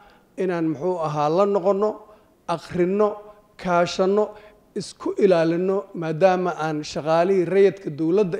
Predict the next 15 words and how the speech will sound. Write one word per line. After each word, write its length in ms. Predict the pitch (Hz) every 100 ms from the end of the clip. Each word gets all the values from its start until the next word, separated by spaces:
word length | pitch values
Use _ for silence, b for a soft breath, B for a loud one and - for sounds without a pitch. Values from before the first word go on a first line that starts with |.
| 170
innagu 260 | 214 277
aan 220 | 208 175
nahay, 200 | 156 135 113 b b b b
waa 200 | 165 165
inaan 260 | 220 196 180
isku 260 | 165 - 233
ilaalinnaa, 600 | 202 175 160 165 180 196 - - b b _ _ -
qaranka 400 | 208 185 147 139
xuquuqiyaadkiisa 840 | 165 156 170 190 185 - 185 214
aan 100 | 156
ku 140 | - 196
ilaalinnaa, 640 | 175 170 175 175 190 190 B B B B -
madaxda 760 | 165 175 214 170 190 180 160
naga 280 | 165 175 214
sarreysa 560 | - 208 196 190 185